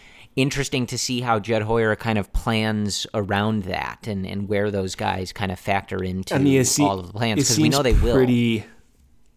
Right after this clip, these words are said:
Speaker 2: pretty significant. You know, I'm th-, thinking about this right now. Like, this is a major issue,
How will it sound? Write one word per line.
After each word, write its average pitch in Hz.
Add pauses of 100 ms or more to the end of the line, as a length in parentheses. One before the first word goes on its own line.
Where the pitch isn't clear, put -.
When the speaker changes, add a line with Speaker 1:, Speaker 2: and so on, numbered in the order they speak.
(260)
Speaker 2:
pretty 143
significant. 120
You 110
know, 98
I'm 90 (120)
th-, - (300)
thinking 120
about 87
this -
right 92
now. 90
Like, 90
this 139
is 113
a 95
major 92
issue, -